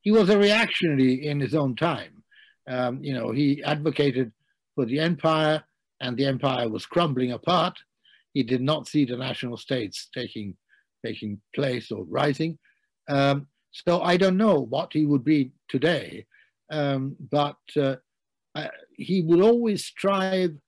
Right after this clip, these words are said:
I think, for the good of the people. This is what he says in the, in the Mona-, Monarchia, you know, that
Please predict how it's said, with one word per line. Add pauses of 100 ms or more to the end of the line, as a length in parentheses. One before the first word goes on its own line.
(800)
I
think, (580)
for
the (520)
good
of
the
people. (180)
This
is
what
he
says
in
the, (320)
in
the
Mona-,
Monarchia, (360)
you
know,
that